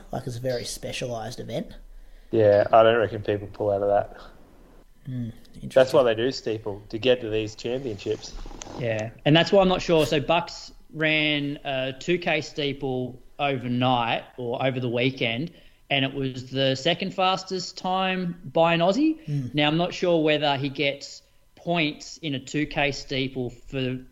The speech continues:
Speaker 3: for Worlds, um, and I'm also not sure whether those points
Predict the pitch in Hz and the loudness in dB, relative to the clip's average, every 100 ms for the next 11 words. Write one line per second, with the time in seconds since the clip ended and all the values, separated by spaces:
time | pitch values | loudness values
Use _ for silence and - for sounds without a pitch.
0 | - 143 123 135 139 123 127 170 - - | -2 0 4 6 6 4 2 -2 -6 -18
1 | - - - 131 127 139 135 139 135 139 | -20 -20 -4 -2 0 0 2 2 2 2
2 | 135 135 - 131 127 123 127 123 120 117 | 2 -2 -2 0 0 2 0 2 0 0
3 | - - - 135 127 123 123 123 113 - | -6 -16 -16 -4 2 2 2 -2 -6 -8
4 | 147 131 127 - - | -2 0 -2 -8 -14